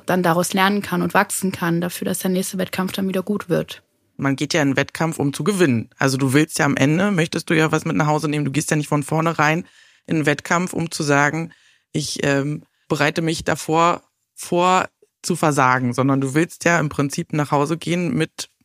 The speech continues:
Speaker 2: einer Trophäe, mal ganz blöde gesagt,
Speaker 1: Ja, genau.
Speaker 2: oder?
Speaker 1: Und da, das ist, glaube ich, das, was man vielleicht dann auch mit der Jagd wieder vergleichen kann. Wenn ich, ich finde diesen Spruch immer so passend,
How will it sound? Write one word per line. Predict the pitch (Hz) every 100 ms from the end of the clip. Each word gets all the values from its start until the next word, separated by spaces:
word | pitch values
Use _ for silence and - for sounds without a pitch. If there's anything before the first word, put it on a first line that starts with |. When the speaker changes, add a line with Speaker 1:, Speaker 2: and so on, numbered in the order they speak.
| _
Speaker 2:
einer | 170
Trophäe, | - 175 - 160 127 127 123 - - -
mal | 143
ganz | 135 -
blöde | - 131 127
gesagt, | 131 127 117
Speaker 1:
Ja, | 202 220
genau. | 247 214
Speaker 2:
oder? | 147 233
Speaker 1:
Und | 277
da, | 196
das | 190 202 -
ist, | -
glaube | 220 214 220
ich, | - -
das, | 202 -
was | 202 196
man | 196
vielleicht | 190 185 196 -
dann | -
auch | 185
mit | 190
der | 175
Jagd | 196 214
wieder | 202 196
vergleichen | - 180 196 208 202
kann. | - 180
Wenn | 180 180
ich, | 185 -
ich | 196 196 -
finde | 254 226
diesen | 202
Spruch | - - 254
immer | 220 196
so | 190
passend, | - 208 - 226